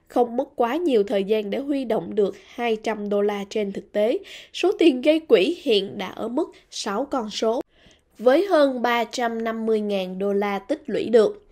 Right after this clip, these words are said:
Kể từ thời điểm kêu gọi, David Spade,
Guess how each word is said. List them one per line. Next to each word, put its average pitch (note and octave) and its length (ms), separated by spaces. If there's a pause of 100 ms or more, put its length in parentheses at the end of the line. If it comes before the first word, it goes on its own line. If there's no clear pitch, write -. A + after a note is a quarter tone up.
(280)
Kể G#3 160
từ A#3+ 180
thời G#3 180
điểm F#3+ 240
kêu A3+ 200
gọi, F3+ 300 (640)
David B3 360
Spade, A3 420